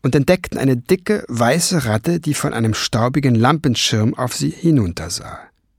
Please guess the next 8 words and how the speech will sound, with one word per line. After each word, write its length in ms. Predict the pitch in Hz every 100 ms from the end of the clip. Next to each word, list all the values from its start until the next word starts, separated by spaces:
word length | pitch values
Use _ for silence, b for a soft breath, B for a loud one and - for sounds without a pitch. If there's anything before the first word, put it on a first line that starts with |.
| _ _ b b b b b b b b _ -
"Was 320 | 190 - -
wollt 260 | 196 208 -
ihr?", 140 | - - b b b b b b _
fragte 360 | - 127 110 107
sie 100 | 101
mit 140 | 98
schreller 260 | - 107 90
Stimme. 380 | - 98 85